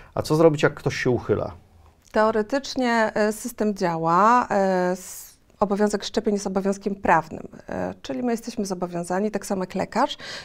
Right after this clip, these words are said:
Speaker 2: jest zobowiązany zgłosić do inspekcji sanitarnej, że ktoś się uchyla.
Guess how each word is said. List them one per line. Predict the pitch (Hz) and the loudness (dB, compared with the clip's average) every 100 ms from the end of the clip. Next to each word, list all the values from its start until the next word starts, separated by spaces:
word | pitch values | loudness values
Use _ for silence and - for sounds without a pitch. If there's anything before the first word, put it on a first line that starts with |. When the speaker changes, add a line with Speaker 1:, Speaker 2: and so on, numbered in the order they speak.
| - | -4
Speaker 2:
jest | 208 | 0
zobowiązany | 214 202 208 208 214 208 | 2 2 2 2 4 4
zgłosić | 202 196 214 220 208 | 2 2 2 2 0
do | 196 | 0
inspekcji | 180 180 190 190 202 | -2 -2 -4 -4 -6
sanitarnej, | 190 175 175 190 220 220 233 - - | -4 -4 -2 0 2 0 -2 -10 -2
że | 208 | -2
ktoś | - - 208 | -2 -4 -4
się | - 208 | -4 -4
uchyla. | - 196 190 160 | -4 -2 0 0